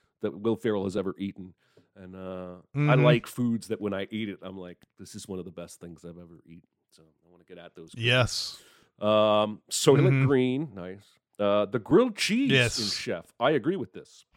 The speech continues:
Speaker 2: Absolutely.
Speaker 1: Um, the one he
Speaker 2: Yeah,
Speaker 1: makes for
Speaker 2: absolutely.
Speaker 1: his kids. Spirited Away food that <laughs> turns the parents into pigs. Um, no, I
Speaker 2: Yes.
Speaker 1: don't know about that. The steak and eggs from Twister.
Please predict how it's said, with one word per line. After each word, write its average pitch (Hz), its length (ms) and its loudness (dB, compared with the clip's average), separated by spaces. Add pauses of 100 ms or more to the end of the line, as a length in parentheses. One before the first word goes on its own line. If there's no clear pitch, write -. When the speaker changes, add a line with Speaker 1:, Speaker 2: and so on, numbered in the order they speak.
(120)
Speaker 2:
Absolutely. 143 580 6
Speaker 1:
Um, 110 340 6
the 107 80 0
one 123 120 4
he 123 60 6
Speaker 2:
Yeah, 147 120 8
Speaker 1:
makes 113 120 2
for 117 100 -2
Speaker 2:
absolutely. 127 380 4
Speaker 1:
his - 20 2
kids. 113 80 2
Spirited 151 340 2
Away 131 280 4
food 139 460 -2
that 113 160 -4
<laughs> - 0 -
turns - 560 0
the 151 100 0
parents - 580 -4
into 156 240 -8
pigs. 196 680 -4 (760)
Um, 139 100 2
no, 156 340 4
I 156 60 -2
Speaker 2:
Yes. 165 600 4
Speaker 1:
don't 143 40 -8
know 139 40 -8 (140)
about 117 80 -6
that. 123 180 0
The - 60 -8
steak 208 300 6
and 208 100 0
eggs 185 640 0
from - 180 -16
Twister. - 460 -10